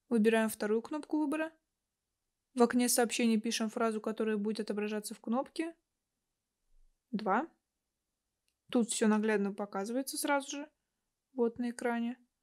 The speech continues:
как это будет выглядеть. Листаю вниз.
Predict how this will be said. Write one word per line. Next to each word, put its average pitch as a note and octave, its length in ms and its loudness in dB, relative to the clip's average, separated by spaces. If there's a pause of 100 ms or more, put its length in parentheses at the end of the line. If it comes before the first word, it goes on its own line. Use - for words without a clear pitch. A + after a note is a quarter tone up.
(520)
как A3+ 160 -2
это A3+ 100 -2
будет G#3+ 280 0
выглядеть. A3 580 -4 (1120)
Листаю A#3 540 0
вниз. A3 480 0